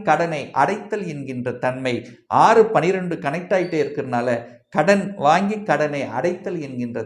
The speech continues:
தன்மை நிகழ்ந்து கொண்டிருக்கும். So அந்த விஷயத்துல மட்டும் கொஞ்சம் கவனம், எச்சரிக்கையோட இருக்கணுங்கிறத ஞாபகத்தில் வைத்துக் கொள்ளுங்கள். திருமணம் நடக்குமா? சுபகாரி நடக்குமா?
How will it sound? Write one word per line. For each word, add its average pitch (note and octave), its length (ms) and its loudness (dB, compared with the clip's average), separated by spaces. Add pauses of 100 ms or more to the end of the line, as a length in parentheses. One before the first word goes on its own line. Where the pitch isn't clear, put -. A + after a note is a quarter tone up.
தன்மை D#3+ 300 -6 (320)
நிகழ்ந்து G#3 520 -2
கொண்டிருக்கும். B2 580 -4 (240)
So - 140 2 (180)
அந்த B3 300 2
விஷயத்துல D3+ 640 -2
மட்டும் E3+ 400 -4 (240)
கொஞ்சம் B2 400 -6
கவனம், D#3+ 340 2 (220)
எச்சரிக்கையோட C#3+ 600 -4 (200)
இருக்கணுங்கிறத C#3 680 -4 (540)
ஞாபகத்தில் B2+ 640 2 (180)
வைத்துக் A#2 420 -6
கொள்ளுங்கள். A2 460 -4 (3500)
திருமணம் A#3+ 420 8
நடக்குமா? G3+ 460 6 (240)
சுபகாரி G#3+ 540 4
நடக்குமா? F3 500 4